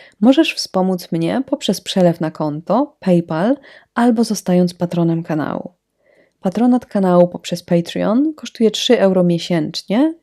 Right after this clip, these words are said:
i to jest około czternaście złotych. Kiedy kanał będzie miał stu patronów, będą oni mogli sugerować i głosować nad kolejnymi filmami, jakie będę dla was przygotowywać.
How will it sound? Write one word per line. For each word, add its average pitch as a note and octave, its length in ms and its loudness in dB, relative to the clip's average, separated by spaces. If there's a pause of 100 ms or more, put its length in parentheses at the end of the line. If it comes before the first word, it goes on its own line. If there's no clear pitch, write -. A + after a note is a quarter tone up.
i C#4 120 0
to B3 140 -2
jest A3 180 -2
około F#3 240 2
czternaście F3 580 -2
złotych. - 640 -10 (720)
Kiedy F3+ 240 4
kanał G#3+ 380 2
będzie F3 240 0
miał D#3+ 160 -2
stu - 220 -2
patronów, F3 760 -4 (340)
będą A3+ 360 4
oni F#3+ 200 0
mogli F#3 320 0
sugerować F3 920 -4
i F#3 100 -2
głosować E3+ 800 -2
nad A3+ 160 -2
kolejnymi F3+ 540 2
filmami, E3+ 640 0
jakie F3 260 -4
będę F3 340 4
dla E3 160 2
was E3 140 -4
przygotowywać. D#3+ 1000 -8